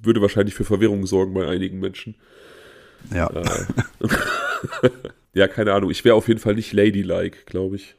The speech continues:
Speaker 1: Keine Ahnung. Ich kann, das ist eine Frage, die kann ich so schwer beantworten. Was wäre, wenn ich eine Frau wäre?
Speaker 2: Du kannst es auch von mir aus, wenn's dir leichter fällt, ähm, dieses Spiel einmal durchspielen, dass du eine Zeit lang eine Frau wärst oder so. Aber das
Speaker 1: Ja.
Speaker 2: hatten wir ja eigentlich schon.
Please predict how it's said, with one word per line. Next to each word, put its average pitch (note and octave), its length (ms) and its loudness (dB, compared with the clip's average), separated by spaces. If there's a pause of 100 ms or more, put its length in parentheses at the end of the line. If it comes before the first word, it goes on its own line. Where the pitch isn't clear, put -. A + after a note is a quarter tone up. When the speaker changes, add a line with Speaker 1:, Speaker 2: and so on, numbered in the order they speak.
Speaker 1:
Keine G#2+ 240 0
Ahnung. G2+ 140 2
Ich - 100 -6
kann, B2+ 100 0
das A#2 100 0
ist B2+ 120 -6
eine G2+ 100 0
Frage, G#2 320 0
die G2 60 -4
kann G#2+ 180 -4
ich G#2 100 -6
so - 100 -10
schwer G2 200 -2
beantworten. F#2+ 460 -8 (320)
Was - 200 -10
wäre, G2+ 160 2
wenn G2 80 0
ich - 120 -10
eine G2+ 60 -6
Frau G2 280 -2
wäre? F#2+ 240 -4 (640)
Speaker 2:
Du G#2+ 80 -6
kannst A#2+ 280 2
es D3+ 140 4
auch B2 160 4
von A2+ 180 2
mir C3 220 6
aus, C3+ 380 2
wenn's F#2+ 200 0
dir G#2 100 2
leichter G#2+ 380 2
fällt, B2+ 360 2 (500)
ähm, G#2 380 4
dieses G#2 320 -2
Spiel A#2 240 4
einmal G#2+ 240 4
durchspielen, G#2+ 440 2
dass G2 180 0
du G#2 80 -2
eine F#2+ 160 0
Zeit F2+ 240 0
lang E2+ 140 -4
eine D#2+ 100 -6
Frau F2+ 280 -8
wärst D#2+ 260 -10
oder E2+ 120 -12
so. E2 140 -16 (640)
Aber F#2 140 -6
das G2+ 200 -2
Speaker 1:
Ja. G2+ 140 2
Speaker 2:
hatten G#2 240 2
wir E2+ 80 4
ja D#2+ 80 4
eigentlich E2 320 -2
schon. E2+ 160 -6